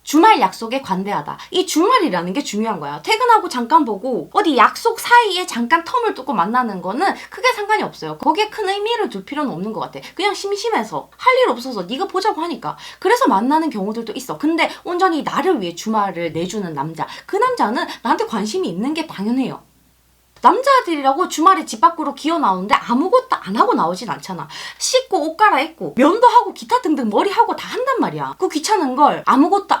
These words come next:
아닌 여자를 위해서 한다고? 그건 불가능해요. 여자들도 그건 불가능하잖아. 시간이 아까워. 그럴 바에는 그냥 배 긁으면서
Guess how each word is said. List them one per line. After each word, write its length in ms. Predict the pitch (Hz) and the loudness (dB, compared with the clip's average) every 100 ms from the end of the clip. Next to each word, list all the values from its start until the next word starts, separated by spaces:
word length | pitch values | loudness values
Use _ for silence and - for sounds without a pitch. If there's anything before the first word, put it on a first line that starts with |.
| - | -2
아닌 340 | 202 269 311 | 0 2 2
여자를 420 | 165 175 208 175 151 | 0 -4 -4 -6 -8
위해서 280 | 151 240 240 - - | -6 -6 -8 -12 -10
한다고? 600 | - 427 392 269 311 - - | -4 0 0 0 -6 -8 -4
그건 220 | 349 494 | 4 4
불가능해요. 600 | 269 294 320 202 156 117 | 4 -2 -2 -2 -8 -6
여자들도 480 | 208 311 453 403 - | 0 2 2 2 0
그건 240 | 262 269 233 | -2 -2 0
불가능하잖아. 720 | 202 208 185 175 165 147 - _ _ - | -2 -2 -4 -6 -6 -10 -12 _ _ -14
시간이 320 | - 415 466 | -4 0 2
아까워. 360 | 370 - 170 - - | 0 -2 -8 -8 -8
그럴 320 | - 392 427 | 0 6 6
바에는 340 | 415 311 302 320 | 8 4 4 -2
그냥 220 | 381 370 | -2 0
배 160 | - 262 | -2 -4
긁으면서 640 | 359 311 240 190 277 294 | -4 -4 -6 0 4 4